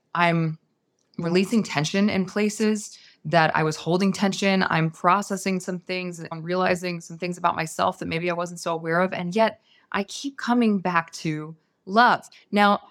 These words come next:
normally that would be a really good thing, right? I, I do believe that love is, like, the driving force of the universe. It's the thing that creates everything. And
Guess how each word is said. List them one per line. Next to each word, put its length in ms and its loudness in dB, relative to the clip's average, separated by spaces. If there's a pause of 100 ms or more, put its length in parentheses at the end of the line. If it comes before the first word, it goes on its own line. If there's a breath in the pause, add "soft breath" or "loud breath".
(120)
normally 360 6
that 120 6
would 120 4
be 80 0
a 40 2
really 200 2
good 240 -6
thing, 320 -6 (180)
right? 360 0 (300)
I, 200 4
I 120 4
do 300 2
believe 400 -6
that 220 -2
love 220 -4
is, 300 -14
like, 300 -6 (160)
the 420 -8 (460 soft breath)
driving 360 0
force 280 -4
of 200 0
the 80 -12
universe. 480 -8
It's 100 -18
the 80 -10
thing 160 -2
that 100 -4
creates 340 -4
everything. 500 -4 (420 soft breath)
And 340 6